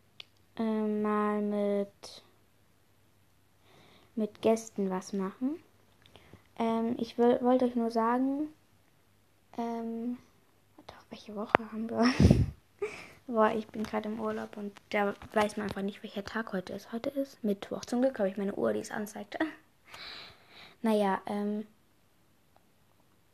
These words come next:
in ungefähr zwei Wochen werde ich dann eine Woche keinen Podcast machen. Also die dritte Woche,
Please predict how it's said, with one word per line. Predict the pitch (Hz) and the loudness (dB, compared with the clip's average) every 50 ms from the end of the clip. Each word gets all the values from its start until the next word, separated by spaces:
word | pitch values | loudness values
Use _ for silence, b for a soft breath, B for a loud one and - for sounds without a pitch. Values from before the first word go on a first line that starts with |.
| _ _ - _ _ _ _ _ _ _ _ _ _ - - - _ _ | _ _ -20 _ _ _ _ _ _ _ _ _ _ -20 -20 -20 _ _
in | 233 226 220 220 220 220 220 226 | -2 -2 0 0 0 -2 -4 -2
ungefähr | - 226 226 226 220 226 - - 220 214 214 214 | -2 0 0 0 0 -2 -4 -2 -2 -2 -2 -4
zwei | - - - - - 214 220 220 226 233 233 220 | -8 -14 -14 -8 -2 2 4 4 6 4 4 4
Wochen | 214 220 226 233 226 - - 214 214 220 240 269 - b b b b b b b b b b b _ _ _ _ | 2 2 2 2 0 -4 -4 -4 -2 -2 -2 -4 -6 b b b b b b b b b b b _ _ _ _
werde | - 214 208 214 | 6 6 6 6
ich | 214 | 4
dann | - 214 202 - | 0 -4 -2 0
eine | 208 208 220 226 220 208 | 0 0 0 0 0 0
Woche | 208 208 214 - 226 214 | -2 -4 -4 -4 -8 -8
keinen | 214 - - 208 208 208 202 | -8 -6 -6 -4 -2 -2 -4
Podcast | - 220 208 - - - - 202 196 196 - - - | -4 -8 -8 -8 -10 -8 -4 -4 -4 -4 -6 -8 -6
machen. | 190 185 190 202 - 220 226 247 262 - _ b b b b b b b b b b b b b b _ _ _ _ | -6 -6 -6 -8 -8 -6 -6 -6 -8 -12 _ b b b b b b b b b b b b b b _ _ _ _
Also | - 202 202 196 196 208 202 196 | -2 0 2 2 0 0 -2 0
die | 196 202 202 | 0 0 -2
dritte | 202 - - 208 - 220 208 202 | -2 -4 -6 -4 -4 -4 -2 0
Woche, | 202 202 196 196 - - 214 214 226 254 | 2 0 0 0 -2 -4 -4 -2 -4 -4